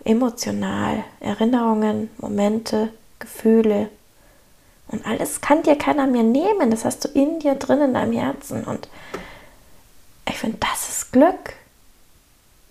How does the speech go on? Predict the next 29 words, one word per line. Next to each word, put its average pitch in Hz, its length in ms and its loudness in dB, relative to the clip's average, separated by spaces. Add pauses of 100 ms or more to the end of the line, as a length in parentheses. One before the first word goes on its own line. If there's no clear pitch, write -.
(280)
Und 202 200 -2
glücklich 226 380 2
wird 226 160 -4
man 208 160 0
auch 214 60 -4
nicht 214 180 -6
über 208 160 -2
Nacht. 226 760 -4 (260)
Das 208 140 -4
ist - 160 0
ein 208 180 -2
Prozess, 254 760 0
ein 208 200 -4
Lernen. 220 600 -2 (1300)
Ich 214 160 -2
lerne, 247 400 6
in 226 80 0
andere 214 240 -2
Denkmuster 233 720 0
zu - 120 -6
fallen, - 520 -6
lerne - 240 -2
Dankbarkeit, - 960 -2
loslassen, 220 680 0
was - 140 -20
einem 208 220 -4
nicht 220 220 -10
dienlich 254 400 -2
ist. - 260 -10